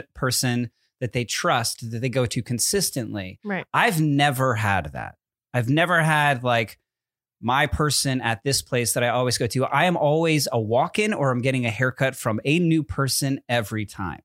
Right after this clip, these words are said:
Speaker 2: Well, and it's because you haven't found someone you like what they did.
Speaker 1: Yeah, I, or, or I find someone I like, 'cause that has happened, but then I for-, you know what I mean? But then I don't get a haircut for so long that I forget that
Speaker 2: Mm-hmm.
Speaker 1: person, you know what I mean? And I don't, I don't know.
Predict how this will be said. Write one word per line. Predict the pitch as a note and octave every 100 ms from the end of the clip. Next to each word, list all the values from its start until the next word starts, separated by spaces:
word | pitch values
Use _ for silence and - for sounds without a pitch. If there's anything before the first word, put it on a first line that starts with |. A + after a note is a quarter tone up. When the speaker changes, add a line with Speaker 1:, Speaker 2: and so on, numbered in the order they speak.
| _
Speaker 2:
Well, | A3+ B3
and | C4
it's | C4
because | C4+ B3
you |
haven't | B3+ G#3+
found | A#3+ A3
someone | - G#3
you | G3
like | F#3 F3+ E3
what | - F3+
they | E3
did. | D#3+ A3 C3 - - _ _ _ _ - _
Speaker 1:
Yeah, | - D#3 F3 A2
I, | C#3+ - - _
or, | F3+ G#3 F#3 -
or | G3+ A3+ E3 - -
I | D3+
find | C#3+ D#3+ G3 A#3+
someone | - F#3 D3+
I | C#3
like, | E3 -
'cause | C3+
that | C#3+ D#3+
has | D3 F3
happened, | - F#3+ D3 A2+
but | C3+
then | D#3+
I | D3+
for-, | C3 C#3 C3+ -
you |
know | D3
what | C3+
I | C3
mean? | C#3
But | C3
then | C#3
I | C3+
don't | A#2+ C3+
get | B2+ A#2+
a |
haircut | B2+ C#3+ B2+ -
for | A#2
so | - A2+
long | A2+ D3+ B2+ G2
that | G2 A#2
I | A2
forget | G#2+ B2+ A#2+ G#2+ - _ _ _
that | G#2+ G3+
Speaker 2:
Mm-hmm. | F#3+ F3+ E3+
Speaker 1:
person, | A#2 A2 B2 C3 C3+ B2
you | C3
know | A#2
what | A2+
I |
mean? | A#2 B2+ B2+
And | A#2
I |
don't, | C3 C3+
I | G2 C#3+
don't | D3
know. | D#2 G2+